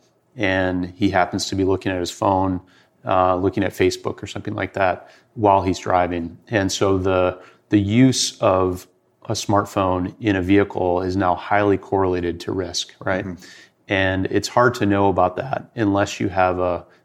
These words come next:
Speaker 1: maybe a cabin sensor, a camera pointed at the driver, or Zendrive's brilliance was as an S D K in other apps.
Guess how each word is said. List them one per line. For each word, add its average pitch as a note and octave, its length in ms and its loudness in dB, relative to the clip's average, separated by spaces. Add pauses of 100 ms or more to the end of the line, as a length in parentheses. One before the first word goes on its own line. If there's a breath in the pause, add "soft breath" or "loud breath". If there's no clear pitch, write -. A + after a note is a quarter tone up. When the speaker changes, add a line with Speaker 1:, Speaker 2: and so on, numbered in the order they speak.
Speaker 1:
maybe F#2+ 200 2
a E2+ 40 0
cabin G#2+ 380 0
sensor, G2+ 520 0
a F2+ 60 -6
camera G2 380 -2
pointed F#2+ 300 -4
at F#2 40 -2
the F#2+ 60 -4
driver, F#2 440 0
or G#2 520 2 (380 loud breath)
Zendrive's G2 560 2
brilliance F#2 500 -2
was F#2+ 260 0
as G2 200 -2
an F2+ 100 0
S F2+ 180 -4
D G2+ 160 -4
K F2 480 -6 (200)
in F#2 160 -6
other F#2 260 -2
apps. - 440 -8